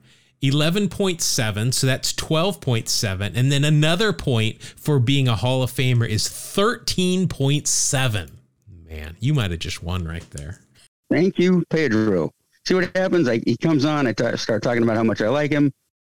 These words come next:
Speaker 2: you know, returns the favor.
Speaker 1: I have less ambivalence and more hatred. No, I, it's Pedro Martinez. He is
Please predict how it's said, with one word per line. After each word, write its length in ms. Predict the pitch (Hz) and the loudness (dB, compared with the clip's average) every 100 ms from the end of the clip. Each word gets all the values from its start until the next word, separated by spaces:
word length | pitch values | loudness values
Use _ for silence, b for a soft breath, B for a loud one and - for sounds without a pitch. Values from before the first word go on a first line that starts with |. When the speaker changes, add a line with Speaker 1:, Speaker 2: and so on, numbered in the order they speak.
| _ - | _ 0
Speaker 2:
you 140 | 160 | 2
know, 100 | 151 | 2
returns 460 | 135 151 120 92 135 | 2 2 0 0 -2
the 100 | - | -2
favor. 340 | - - - _ _ | -2 -4 -8 _ _
Speaker 1:
I 140 | - 151 | 0 2
have 400 | 165 127 117 110 | 2 0 -2 2
less 280 | 131 160 - | 2 2 2
ambivalence 640 | 143 120 143 127 123 117 | 4 4 4 4 2 2
and 140 | 117 113 | 0 0
more 160 | 117 | 0
hatred. 580 | 104 113 98 98 80 - _ _ _ _ _ _ _ _ | 0 -4 -4 -6 -6 -12 _ _ _ _ _ _ _ _
No, 120 | 67 65 _ - | -20 -20 _ -12
I, 200 | 82 82 - - | -12 -14 -20 -6
it's 240 | 123 117 | -4 -4
Pedro 400 | - 120 92 78 | -4 -2 -2 -4
Martinez. 560 | 76 - - - - - | -8 -12 -16 -18 -14 -10
He 160 | 92 92 | -8 -8
is 260 | 101 - | -10 -14